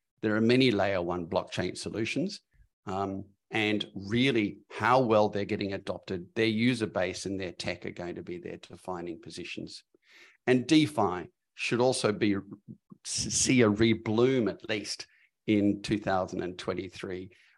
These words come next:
um, as it's proven to be quite robust as an alter-, alter-,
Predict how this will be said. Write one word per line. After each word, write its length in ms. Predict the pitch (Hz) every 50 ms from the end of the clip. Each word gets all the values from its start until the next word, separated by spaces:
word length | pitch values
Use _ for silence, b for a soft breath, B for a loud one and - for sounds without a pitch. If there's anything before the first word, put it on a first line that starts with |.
| b _
um, 360 | 104 101 101 101 104 101 98 101
as 200 | - 120 113 101
it's 140 | 107 - -
proven 440 | - _ - 170 185 185 151 139 123
to 60 | 120
be 160 | 117 117 110
quite 360 | 104 - - 160 185 190 -
robust 600 | - 120 117 113 104 - - 156 170 151 117 - -
as 140 | 107 98 -
an 80 | 104 104
alter-, 380 | 98 - - 110 107 101 95 95 _ -
alter-, 380 | 101 - - 117 113 117 110